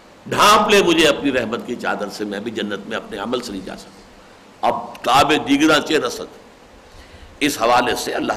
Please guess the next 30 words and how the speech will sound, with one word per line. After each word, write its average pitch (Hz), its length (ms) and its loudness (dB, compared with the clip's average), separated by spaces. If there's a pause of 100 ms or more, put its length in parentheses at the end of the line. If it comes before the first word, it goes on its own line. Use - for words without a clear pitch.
تعالیٰ - 300 0
کا 104 80 -2
اختیار، 107 580 0
جس 135 140 -6
کو - 100 -8
چاہے - 300 -6
جہنم 113 300 -4
میں 160 140 -4
جھونک 139 280 -8
دے، - 60 -12 (760)
جس 139 160 -2
کو 147 100 -2
چاہے 156 320 4
معاف 85 300 -2
فرما 110 320 -10
دے۔ - 60 -12 (520)
وَيَغْفِرُ 254 640 6
لِمَنْ 233 320 4
يَشَاءُ 240 540 6
وَيُعَذِّبُ 196 600 4
مَنْ 107 260 -4
يَشَاءُ، 98 500 -4
جس 254 280 2
کو 285 80 4 (200)
چاہے 202 440 4
گا 170 240 4
وہ 147 260 0
بخش - 340 -8
دے 196 180 2
گا 226 280 4